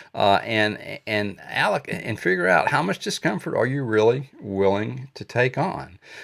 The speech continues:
uh, if you want this growth. And that's what we do here at A to B for Me. One of the things we do is sit down with you when we're going through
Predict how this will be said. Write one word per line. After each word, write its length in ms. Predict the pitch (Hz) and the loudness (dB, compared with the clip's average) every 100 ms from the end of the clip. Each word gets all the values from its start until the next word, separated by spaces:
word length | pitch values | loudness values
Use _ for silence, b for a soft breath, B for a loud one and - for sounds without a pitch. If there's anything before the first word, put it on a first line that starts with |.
| B - | B -4
uh, 200 | 90 - | -2 -2
if 240 | 85 - | -4 -6
you 120 | 98 92 | -6 -2
want 280 | 90 - | -2 -2
this 200 | - 95 | -4 -6
growth. 440 | - 90 82 - - | -2 -2 -2 -4 -10
And 100 | 92 | -8
that's 200 | - - | -8 -8
what 160 | - | -8
we 100 | 180 | -6
do 160 | 135 151 | -4 -2
here 120 | 110 | 0
at 100 | 95 | 0
A 100 | 90 | -2
to 80 | - | -4
B 160 | 85 80 | -6 -8
for 200 | - 50 | -8 -8
Me. 300 | 50 69 - B B B | -8 -8 -10 B B B
One 140 | 117 113 | -10 -6
of 40 | |
the 60 | 120 | -6
things 140 | 117 | -6
we 60 | 110 | -2
do 180 | 107 95 | 0 0
is 100 | - | 0
sit 200 | 95 92 | -4 -2
down 280 | 95 90 | -2 -2
with 200 | 82 80 | -4 -6
you 140 | 87 87 | -8 -8
when 220 | 87 82 | -8 -8
we're 80 | 85 | -8
going 320 | 87 90 87 | -6 -4 -6
through 340 | - 95 92 | -4 -2 -2